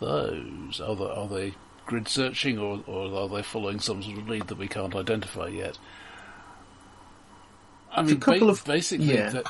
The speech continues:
Speaker 1: they, they are, uh, as I see it, they are looking for this thing. We are trying to find it first, but we n-, we need to get inside their decision loop, which is kind of difficult when we're not currently actively spying on them, and react
Speaker 2: Um,
Speaker 1: faster than they do. Uh,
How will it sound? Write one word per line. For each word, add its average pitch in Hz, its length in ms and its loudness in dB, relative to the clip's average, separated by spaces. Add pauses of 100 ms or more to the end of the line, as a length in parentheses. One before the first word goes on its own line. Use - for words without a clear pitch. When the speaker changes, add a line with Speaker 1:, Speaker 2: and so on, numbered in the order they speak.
Speaker 1:
they, 139 220 6
they 131 260 4
are, 127 220 4 (220)
uh, 143 120 0 (280)
as 143 160 4
I 170 100 4
see 101 260 0
it, - 220 -4
they 131 120 2
are 143 80 6
looking 120 300 -2
for 85 100 -12
this 90 160 -4
thing. 87 240 -6
We 113 140 -2
are 135 80 2
trying 117 200 2
to 101 60 -2
find 104 300 -2
it 110 100 -2
first, - 500 -2
but 101 240 -2
we 113 100 0
n-, 113 200 -2
we 110 140 0
need 110 160 -2
to 127 80 0
get 113 160 0
inside 117 420 2
their 104 140 -2
decision 107 400 -2
loop, 107 280 -2
which - 220 -6
is 104 80 -6
kind 117 160 0
of 98 100 -6
difficult 110 360 -4
when 92 140 -6
we're 101 40 -6
not 98 160 -8 (240)
currently 107 380 -2
actively 104 400 -4
spying 110 400 -4
on 120 160 -8
them, 120 100 -10 (840)
and 98 160 -2
react 107 260 0
Speaker 2:
Um, 196 240 10
Speaker 1:
faster 240 160 6
than 104 180 -4
they 113 160 0
do. 87 200 -8 (840)
Uh, 95 220 4